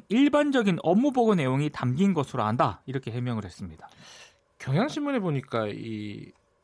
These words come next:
Speaker 2: 통화 녹취 파일, 그러니까 이재용 부회장하고 통화한 걸 파일을 복구를 했다.
Speaker 1: 네.
Speaker 2: 이런 기사가 나오더라고요.
Speaker 1: 그렇습니다.
Speaker 2: 실제로 통화 내용이 어떤 것들이 담겨 있는지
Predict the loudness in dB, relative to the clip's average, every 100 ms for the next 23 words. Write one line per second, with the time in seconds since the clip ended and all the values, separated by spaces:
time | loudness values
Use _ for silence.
0 | _ _ -8 0 2 2 0 -4 -8 -6
1 | -4 -4 -2 0 0 0 0 0 -6 -6
2 | -4 -2 -2 -4 -8 -8 -10 -6 -4 -2
3 | -2 -4 -4 -8 -6 -4 -4 -4 0 4
4 | 4 4 0 -2 -2 -6 _ -10 -6 -4
5 | -4 -6 -4 -6 -8 -10 -10 -12 -6 -8
6 | -6 -12 -12 -16 -20 -20 _ _ -16 -12
7 | -6 -8 -4 -2 0 0 0 -2 0 0
8 | 2 0 -4 -4 -4 -2 -2 -2 -6 -6
9 | -6